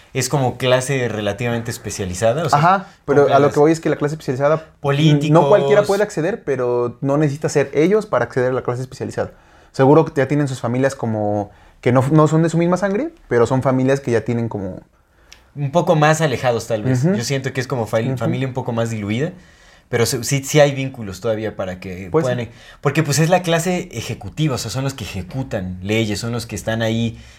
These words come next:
Speaker 1: ejerciendo. Entonces, yo creo que debe
Speaker 2: Pues
Speaker 1: de
Speaker 2: es que
Speaker 1: haber
Speaker 2: to-,
Speaker 1: todavía
Speaker 2: pues
Speaker 1: un
Speaker 2: es que,
Speaker 1: lazo,
Speaker 2: carnal,
Speaker 1: una correa
Speaker 2: de que lo tienen, lo
Speaker 1: apretada.
Speaker 2: tienen, todos son judíos.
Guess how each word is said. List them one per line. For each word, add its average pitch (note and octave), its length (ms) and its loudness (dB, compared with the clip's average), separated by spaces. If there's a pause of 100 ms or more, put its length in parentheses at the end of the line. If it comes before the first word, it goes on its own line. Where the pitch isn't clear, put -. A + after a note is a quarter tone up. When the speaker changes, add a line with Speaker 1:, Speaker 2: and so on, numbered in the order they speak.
(100)
Speaker 1:
ejerciendo. A#2+ 480 -2
Entonces, C3+ 220 -2
yo D3 140 2
creo D3+ 160 0
que D#3 80 2
debe D3 80 6
Speaker 2:
Pues F3 100 8
Speaker 1:
de F#3 60 8
Speaker 2:
es - 40 6
que - 60 6
Speaker 1:
haber - 80 4
Speaker 2:
to-, G#3 60 4
Speaker 1:
todavía D3+ 140 2
Speaker 2:
pues D#3 100 6
Speaker 1:
un F3 180 6
Speaker 2:
es F3+ 100 6
que, D3+ 60 2
Speaker 1:
lazo, - 120 -8 (140)
Speaker 2:
carnal, C#3 240 2
Speaker 1:
una D#3 80 0
correa B2+ 800 -2
Speaker 2:
de C#3 140 6
que - 100 2
lo C#3 80 6
tienen, G3 200 4
lo C#3+ 60 2
Speaker 1:
apretada. D#3+ 180 2
Speaker 2:
tienen, E3 120 2
todos F3+ 160 2
son F#3 100 -2
judíos. D3 460 -4